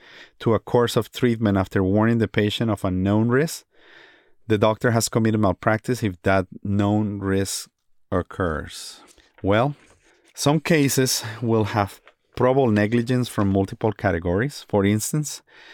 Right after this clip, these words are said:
if a doctor failed to warn about the possibility of a prescription drug addiction, like if I write a narcotic script and I don't say, "Hey, dude, if you take this narcotic pain pill, you might get a, become an addict." "Oh, yeah, doctor, you never warned me that I, I shouldn't shoot this through my I V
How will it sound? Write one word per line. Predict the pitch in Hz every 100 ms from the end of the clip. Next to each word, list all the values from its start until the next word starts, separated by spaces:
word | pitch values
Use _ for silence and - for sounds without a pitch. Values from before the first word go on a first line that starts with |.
| - -
if | 113
a | 117
doctor | 104 110 - 135
failed | - 131 117 131 127
to | -
warn | 107 101 101 98 98 -
about | 92 95 92
the |
possibility | 98 98 - 95 107
of | 110 98
a |
prescription | - 90 - 95 - 107
drug | 95 98
addiction, | 95 92 90 - 117
like | 85
if | 85 -
I | 87
write | 87 87 92
a |
narcotic | 90 85 - 92 92 90
script | 87 - 98 -
and | 90
I | 82
don't | 87 87
say, | 87
"Hey, | 95 104
dude, | 98 101 - _
if | 78
you | 92
take | - 120
this | 120 87
narcotic | 90 80 98 104
pain | - 80
pill, | - 80
you | 80
might | 95 95
get | 92
a, | 90 82 -
become | 87 - 90
an | 80
addict." | 85 82 - _
"Oh, | 123 160
yeah, | 156 147
doctor, | 143 127 120
you | 107
never | 123 123
warned | 98 110 120
me | 101
that | 87 85
I, | 82
I | 80 92
shouldn't | - - 113 95
shoot | 85 - 156 120
this | 98 92
through | - 101
my | 90 85
I | 85
V | 104 127